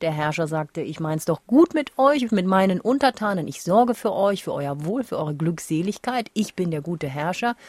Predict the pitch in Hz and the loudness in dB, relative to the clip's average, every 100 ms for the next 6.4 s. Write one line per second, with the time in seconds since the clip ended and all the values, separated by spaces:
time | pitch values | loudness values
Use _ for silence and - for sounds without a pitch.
0 | - _ - 196 175 170 - 202 208 208 | -20 _ -6 -4 0 -2 0 -2 0 2
1 | 180 165 - 175 175 160 - 151 - 156 | 2 0 -2 -4 -2 -4 -6 -12 -6 -4
2 | 180 214 220 220 - - - 220 _ _ | -4 -4 -2 -2 -4 -10 -10 -10 _ _
3 | - 254 180 131 - 202 - - - - | 6 8 10 8 4 0 -2 -4 -18 -20
4 | - - 175 202 208 156 135 - - - | -8 -4 0 6 8 8 2 -10 -6 2
5 | 170 165 170 165 170 160 226 214 202 175 | 2 2 0 0 0 0 0 0 0 0
6 | 123 131 127 | -2 -4 -12